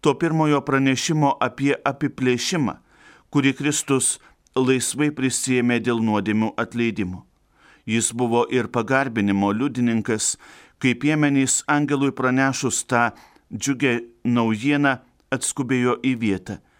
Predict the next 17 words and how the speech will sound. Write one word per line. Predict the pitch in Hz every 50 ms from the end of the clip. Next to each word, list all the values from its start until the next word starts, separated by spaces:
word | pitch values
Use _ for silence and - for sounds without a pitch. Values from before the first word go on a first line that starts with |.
| _ _ _ _
kur | - - 120 101
gimė | 85 120 110 110 107 107
Jėzus. | 98 98 95 90 90 - - - - - - - - _ - - - _ _ _ _ _
Vėliau | - 95 110 110 107 117 113
be | 98 117 117
abejo | 117 117 107 117 107 104 117 113 110 - _ _ - - - _ _ _ _
ir | - 127 110
liudininkas | 113 117 131 131 117 127 123 120 117 113 - 113 104 - -
pagarbos, | - - 117 104 101 107 104 107 101 123 135 139 135 - - - - _ _ _ _ _ _ _ _ _ -
kurią | - 127 120 123 120
Jėzus, | 120 120 120 117 113 - 123 120 113 - - - _ _ _ _ _ _ _ _ -
kurią | 139 127 131 127 127
Jėzui | 120 123 123 117 113 123 123 117
pareiškė | 120 117 113 117 117 117 113 - - - 120 110
iš | 107 - -
rytų | 101 110 107 - 127 123
šalies | - - 127 113 107 104 107 107 107 - - -